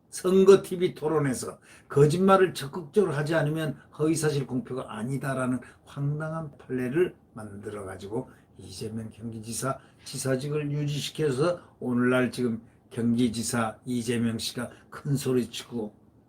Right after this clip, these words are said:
나가는 것입니다. 바로 이 모습을 보고 어떤 모습을, 어떤 허탈감을 가졌겠습니까? 아마도 이낙연 씨는 말은 안 해도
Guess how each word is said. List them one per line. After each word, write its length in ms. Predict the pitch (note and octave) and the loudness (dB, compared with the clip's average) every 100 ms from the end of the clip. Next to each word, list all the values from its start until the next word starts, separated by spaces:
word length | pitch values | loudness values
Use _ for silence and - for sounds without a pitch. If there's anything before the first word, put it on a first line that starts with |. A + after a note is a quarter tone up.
| _ _ _ _ _ _ _ _ - - - _ - _ _ _ - | _ _ _ _ _ _ _ _ -20 -20 -20 _ -20 _ _ _ -14
나가는 400 | A2 A2+ A#2 A2+ | -6 -4 -4 -4
것입니다. 500 | - - - - - - _ _ _ _ _ _ _ _ _ _ _ _ _ _ _ _ _ _ - | -6 -8 -10 -18 -20 -20 _ _ _ _ _ _ _ _ _ _ _ _ _ _ _ _ _ _ -2
바로 280 | C#3+ E3+ | 4 6
이 160 | E3 C3+ | 6 6
모습을 420 | E3+ F3+ F3+ E3 | 4 4 2 0
보고 500 | C3+ C3+ D3 A2 - _ _ _ _ _ _ _ _ _ _ _ _ - - - - - | 0 2 2 0 -6 _ _ _ _ _ _ _ _ _ _ _ _ -20 -20 -20 -14 -8
어떤 500 | A#2 - D3+ F#3 F#3 | -6 2 4 4 2
모습을, 640 | E3 - D#3+ D3 C3 A2+ _ | 0 -2 -2 0 -2 -4 _
어떤 380 | - D3+ - G3 | -10 -8 2 2
허탈감을 680 | D#3 - - D3+ D3 C#3+ A#2+ | 2 -2 -4 0 2 2 0
가졌겠습니까? 720 | A2 G#2+ G#2 F#2+ - - - - | -2 -6 -8 -12 -14 -16 -10 -4
아마도 580 | A2+ B2 - D3 C3 - - - - - - - - - - - - - | 2 4 6 4 2 -6 -20 -20 -20 -18 -16 -14 -14 -14 -16 -18 -20 -12
이낙연 600 | C#3+ C#3+ F#3+ G3+ A3+ A#3 | 0 8 12 12 12 12
씨는 400 | A3 A3+ A3+ G#3+ | 12 10 8 8
말은 380 | E3+ D3+ F3+ G#3+ | 6 6 8 10
안 160 | A3 G3 | 10 10
해도 300 | G3 C3 | 8 4